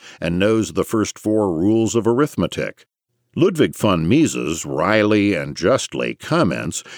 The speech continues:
that Marxists and other socialists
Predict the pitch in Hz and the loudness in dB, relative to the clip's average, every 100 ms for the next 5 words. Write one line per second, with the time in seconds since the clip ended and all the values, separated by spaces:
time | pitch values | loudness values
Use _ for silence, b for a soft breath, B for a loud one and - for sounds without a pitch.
0 | B 80 - 82 104 123 - 98 107 - | B -2 -2 0 0 0 0 0 0 -4
1 | - 69 87 98 73 - 147 156 - 60 | -8 -4 0 0 0 0 0 2 0 -2
2 | 87 - - | -4 -6 -8